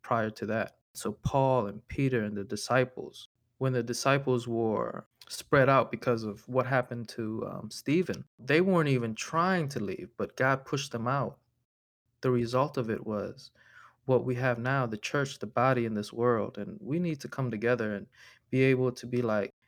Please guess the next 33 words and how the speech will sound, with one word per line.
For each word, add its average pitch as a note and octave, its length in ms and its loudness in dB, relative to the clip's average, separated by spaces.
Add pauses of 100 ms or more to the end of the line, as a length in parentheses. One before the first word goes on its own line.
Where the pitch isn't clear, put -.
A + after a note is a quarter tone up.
(140)
"If C3+ 160 0
it's, C#3 200 -2 (140)
if, C#3 240 -4 (180)
if C#3 140 0
I D#3 100 4
can't D#3+ 300 0
talk D#3+ 300 2
to D#3+ 100 -2
you, C#3+ 560 0
if C#3 140 -2
I D3+ 80 2
can't C#3+ 260 -4
see D3 180 0
you C#3 160 0
physically, B2 540 -2
I A2 120 2
can, - 340 -6 (280)
I C3+ 40 -4
can C3+ 180 -4
at A2 120 -4
least B2 360 -2 (300)
do C3 160 4
this A#2+ 400 2
and A#2+ 260 -6 (340)
get C#3+ 160 4
on C3 120 4
the A#2+ 80 0
radio B2+ 340 4
waves, G#2+ 420 -2
get C3+ 160 0
on B2+ 400 -2
the - 160 -4
internet, A#2+ 440 -4